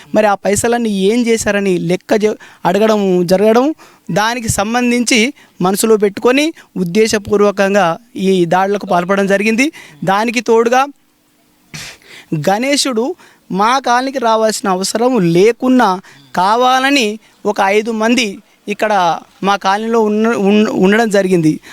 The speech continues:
ఆ బాడీలో ఉన్నటువంటి వ్యక్తులే వాళ్ళకు సపోర్ట్ చేయడం జరుగుతుంది. అది దృష్టిలో పెట్టుకొని వాళ్ళకు అన్ని విధాలుగా ప్రోద్బలం ఇస్తూ వాళ్ళను మాపై దాడి చేయడానికి సమూ-, ఆ, ప్రోత్సహిస్తున్నారు. So దానివల్ల కూడా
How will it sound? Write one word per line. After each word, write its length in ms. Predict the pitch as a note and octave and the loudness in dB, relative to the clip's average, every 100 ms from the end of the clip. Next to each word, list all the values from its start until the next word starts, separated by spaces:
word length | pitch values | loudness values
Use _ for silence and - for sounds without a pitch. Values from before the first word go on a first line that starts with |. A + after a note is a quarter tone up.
| - | -6
ఆ 160 | F3+ A3 | -2 0
బాడీలో 440 | G#3 G#3+ A#3 B3 | 0 0 0 0
ఉన్నటువంటి 440 | B3 A#3+ A#3 A3+ A3 | 0 -2 -2 0 2
వ్యక్తులే 580 | F#3+ F3+ - A#3+ C#4 F#4+ A#3+ | 0 0 0 2 2 -2 -2
వాళ్ళకు 280 | G3 F#3 - | 0 0 -2
సపోర్ట్ 400 | F#3 F#3 A3+ G#3+ | -2 0 0 2
చేయడం 240 | G#3 G3 | 0 0
జరుగుతుంది. 580 | D#3+ D#3+ G3 G#3 A3+ D#4 - - - - | 0 0 0 0 0 -2 -8 -18 -14 -6
అది 180 | G#3 A#3+ | -4 -2
దృష్టిలో 320 | G#3+ - C4+ | -4 -2 0
పెట్టుకొని 420 | C4 - C4+ C4+ | 0 -2 -2 0
వాళ్ళకు 720 | A#3+ G#3 A3 A#3+ B3 G3 F#3+ - - _ - | 0 2 2 0 -2 -2 -4 -8 -20 _ -10
అన్ని 240 | G3+ A#3+ B3+ | -4 -2 0
విధాలుగా 720 | B3+ C4+ C4+ C4+ G#3 A3 C4+ _ _ | 0 0 0 0 0 0 -4 _ _
ప్రోద్బలం 400 | G#3 A#3 A#3 B3+ | 0 0 2 2
ఇస్తూ 440 | B3 G#3+ D4+ A3 E4+ _ _ G3 | 2 2 2 2 0 _ _ -2
వాళ్ళను 560 | G#3 A3+ B3 C4 A3 | 0 2 0 0 0
మాపై 440 | A3 G#3+ A#3 B3 A#3 | 2 2 0 0 0
దాడి 320 | F#3+ G3 G#3+ | 2 2 2
చేయడానికి 560 | G#3+ G3+ G3 A#3 F4 A#4 - - _ - | 0 2 0 2 0 0 -10 -20 _ -6
సమూ-, 400 | G#3 A3+ B3 B3 | -2 0 0 2
ఆ, 420 | F#3+ F3+ E3 - - E3 G3 | 2 2 2 0 -6 -12 -4
ప్రోత్సహిస్తున్నారు. 640 | C4 C#4+ D4+ - A#3 E3 B2+ _ - - - | -2 0 0 -2 -2 -4 -6 _ -20 -20 -8
So 160 | - C4 | -2 0
దానివల్ల 600 | F3+ F#3+ A#3 C4 C4 C4+ | 0 -2 -2 -2 0 0
కూడా 400 | C4 C#4 A3+ | 0 0 0